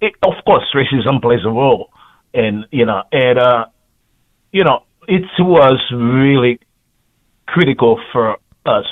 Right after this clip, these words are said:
Haitian background, because we were portrayed as, you know,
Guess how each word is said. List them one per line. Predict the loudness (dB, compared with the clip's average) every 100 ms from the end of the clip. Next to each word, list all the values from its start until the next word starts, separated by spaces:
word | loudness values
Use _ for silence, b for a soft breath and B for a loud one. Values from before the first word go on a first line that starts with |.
| -6
Haitian | -4 -2 -4
background, | -4 -4 -4 -4 -4 -8 b b b
because | -8 -2 -2 -2 -6 -14 _ _ _ _ _ _ _ _ -6
we | -2 0
were | 2 4 4 4 0 _ _ _ _ _ _ _ _ _ _
portrayed | -2 -2 -2 -2 0 -2 -4 -4
as, | -2 -2 -4 -14 _ _ _ _
you | -4
know, | -4 -6